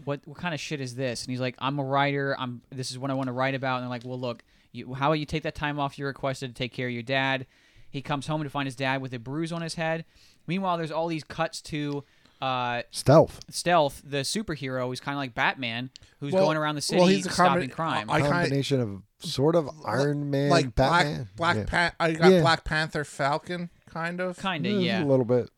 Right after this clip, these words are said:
Speaker 2: yeah.
Speaker 1: Um, but, uh, it, it makes you think that the son is, is Stealth because he's
Speaker 2: Right.
Speaker 1: trying to juggle his job along with the other th-, the other things that he doesn't
Speaker 2: Well,
Speaker 1: give a
Speaker 2: 'cause
Speaker 1: name
Speaker 2: every time
Speaker 1: to.
Speaker 2: he's in the, every time we hear the Stealth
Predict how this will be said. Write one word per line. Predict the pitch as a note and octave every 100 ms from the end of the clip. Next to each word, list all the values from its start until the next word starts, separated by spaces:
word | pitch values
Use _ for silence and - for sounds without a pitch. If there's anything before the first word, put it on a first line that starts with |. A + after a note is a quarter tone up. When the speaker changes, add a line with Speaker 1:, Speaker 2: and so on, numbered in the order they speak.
| _
Speaker 2:
yeah. | A2 B2+ A#2+ A#2+
Speaker 1:
Um, | A#2 A2 _ _ _ -
but, | B2+ C#3 B2+ -
uh, | C3+ B2+ B2 A#2 _ _ _ _ _ _ _ _ _ _
it, | - D#3
it |
makes | G3 A3 A#3
you |
think | G#3+ G#3 F#3+
that | F3+
the | D#3
son | - D#3+ D#3 D#3+
is, | C#3+ B2+
is | E3 C#3+ - -
Stealth | - C#3+ B2+ B2 - - _ -
because | C#3 C#3+
he's | G#3+
Speaker 2:
Right. | G2
Speaker 1:
trying | - D3
to | C3+
juggle | C3+ D3 C#3
his | C#3 A#2+
job | C#3 C3+ C3 C3
along | B2+ B2+ C3
with | B2+ A#2+
the | B2
other | B2+ C3+
th-, | _ _ _ _
the | A#2+ B2
other | C#3 C#3+
things | C#3+ C3+ B2+
that | B2+
he | B2+
doesn't | B2
Speaker 2:
Well, | E3 E3 D3+ D3
Speaker 1:
give | C3+
a |
Speaker 2:
'cause | D#3
Speaker 1:
name | C3+
Speaker 2:
every | E3 D#3+
time | E3 D#3
Speaker 1:
to. | C#3+
Speaker 2:
he's | C3+ C#3
in | C3+ A2+ A#2
the, | B2 G#2 A#2 -
every | C3 C3
time | D3 B2+
we | A#2
hear | A2 A#2
the | G#2 G2
Stealth | - - A2+ A2 -